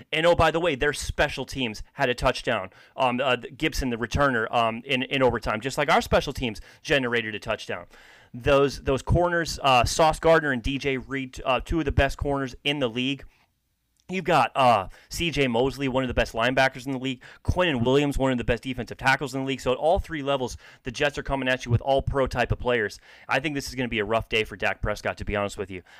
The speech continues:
I don't think Dak builds on, um, that hundred forty yards. I think he's probably, uh, held under two hundred yards. And look for him to maybe throw his first pick of the season if he tries to get cute,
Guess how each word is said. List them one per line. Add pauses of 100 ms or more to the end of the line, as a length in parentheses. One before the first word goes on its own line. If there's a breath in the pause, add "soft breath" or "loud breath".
(120 loud breath)
I
don't
think
Dak
builds
on,
um,
that
hundred
forty
yards.
I
think
he's
probably, (380 loud breath)
uh,
held (180)
under
two
hundred
yards. (400 soft breath)
And
look
for
him
to
maybe
throw
his
first
pick
of
the
season
if
he
tries
to
get
cute,